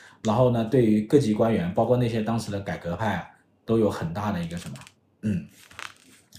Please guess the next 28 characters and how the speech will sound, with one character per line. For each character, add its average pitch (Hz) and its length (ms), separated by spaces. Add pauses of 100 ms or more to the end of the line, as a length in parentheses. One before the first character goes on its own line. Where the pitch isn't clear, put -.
(560)
所 - 180
以 202 60
呢， 180 300
那 254 120
一 196 140
年 98 300
啊， 85 200
就 127 100
很 - 380
多 139 160
私 147 300
人 139 160
企 82 240
业 98 140
主 117 280 (500)
啊， - 220
包 170 200
括 180 100
外 185 180
资 123 160
企 - 260
业， 143 140 (520)
他 - 120
就 143 120
不 147 180
敢 - 240
干 117 180
了。 - 220